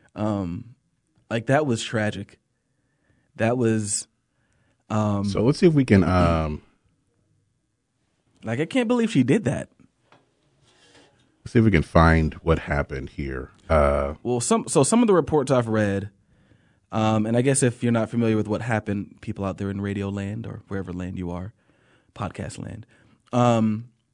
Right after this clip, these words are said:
Speaker 1: what's going around now is that she said that in her e-, she, her in-ear monitors didn't work. They played the wrong track, so she got caught lip syncing. She had an Ashley Simpson moment.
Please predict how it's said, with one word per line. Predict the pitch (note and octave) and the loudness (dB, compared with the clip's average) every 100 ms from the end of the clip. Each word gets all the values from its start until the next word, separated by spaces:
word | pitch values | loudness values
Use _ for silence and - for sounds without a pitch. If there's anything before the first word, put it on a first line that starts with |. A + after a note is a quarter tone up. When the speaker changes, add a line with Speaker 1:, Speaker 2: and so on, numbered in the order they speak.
| _ _ _ _ _ _ | _ _ _ _ _ _
Speaker 1:
what's | C#3+ F#3 | 0 2
going | D3 F3+ | 2 0
around | D#3+ D3 B2 | 4 4 4
now | B2+ B2+ | 2 2
is | A#2 | 0
that | A#2 G#2+ | -2 -4
she | - B2 | -2 -2
said | - A#2+ A2+ A#2 | 0 0 0 0
that | G#2+ G2+ - | -2 -2 -4
in | A2+ A#2+ | -4 -2
her | B2 A#2+ | -2 -4
e-, | - A#2+ | -2 -4
she, | - B2 | -2 -6
her | A#2 B2+ | -4 -4
in-ear | - B2 A#2+ A#2 | -2 -2 0 0
monitors | A2+ G#2+ G2+ - F2 F#2 - _ _ _ - _ | 0 -2 -4 -6 -10 -10 -14 _ _ _ -20 _
didn't | D3 C3 | 2 2
work. | A2+ | 2
They | G#2+ | 0
played | F#3 D#3+ | -2 2
the | |
wrong | C3+ A2 | 0 0
track, | G2 E2 - - | -4 -10 -10 -4
so | A2+ | -2
she | C3 | 2
got | C3 B2 | 2 0
caught | - B2+ B2 - | 0 0 0 -2
lip | A#2+ - | -4 -4
syncing. | F#2 - F#2+ | -10 -12 -8
She | - | -4
had | A#2 | -2
an | A2+ | -2
Ashley | A2+ G#2 | -2 -4
Simpson | G#2+ G2+ - - | -6 -8 -10 -14
moment. | - - | -14 -14